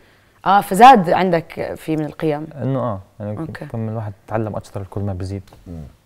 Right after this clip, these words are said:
Speaker 1: شو في قانون بتحب تضيفه للمجتمع العربي؟
Speaker 2: آه. <laughs> قوانين. ال-،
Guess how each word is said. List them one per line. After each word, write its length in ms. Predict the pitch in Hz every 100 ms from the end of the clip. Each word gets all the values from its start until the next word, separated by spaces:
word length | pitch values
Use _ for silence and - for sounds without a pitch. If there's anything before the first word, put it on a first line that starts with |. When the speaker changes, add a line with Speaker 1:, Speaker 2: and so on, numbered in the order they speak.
| _ -
Speaker 1:
شو 140 | -
في 140 | - 285
قانون 580 | - 214 208 220 247
بتحب 380 | 190 - 208 175
تضيفه 440 | 151 147 202 - 170
للمجتمع 540 | 156 165 - 160 151
العربي؟ 460 | 151 156 156 143 127 _ _ _ _ _ _ _ _ _ _ _ _ _ _ _ _ _ _ _ _ _ _ _ _ 131
Speaker 2:
آه. 680 | 139 143 135 135 135 135 110 226 - - - 220 - -
<laughs> 720 | - 160 151 135 123 - -
قوانين. 540 | 127 131 165 139 107 90 _ _ _ _ _ _ - - - _ 123
ال-، 960 | 127 131 127 127 123 123 123 123 123